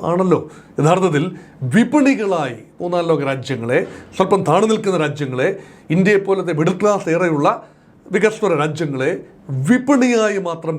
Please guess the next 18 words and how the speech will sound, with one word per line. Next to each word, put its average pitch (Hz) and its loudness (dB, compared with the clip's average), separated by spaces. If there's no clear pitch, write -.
കാണുന്ന 139 -4
വികസിത 226 2
ലോകത്തിൻ്റെ 165 -4
സമീപനം 156 -2
ഇത് 127 -4
സാധ്യമല്ല. 160 0
ഈ 156 0
പ്രഖ്യാപനമാണ്, 170 0
അതാണ് 139 2
സ്വാതന്ത്ര്യദിന 147 0
സന്ദേശം. 160 0
അതോടൊപ്പം 185 2
തന്നെ 175 2
ലോക 254 2
രാഷ്ട്രീയം 202 -4
രണ്ട് 185 0
വ്യക്തികൾ, 143 0
മിസ്റ്റർ 123 -2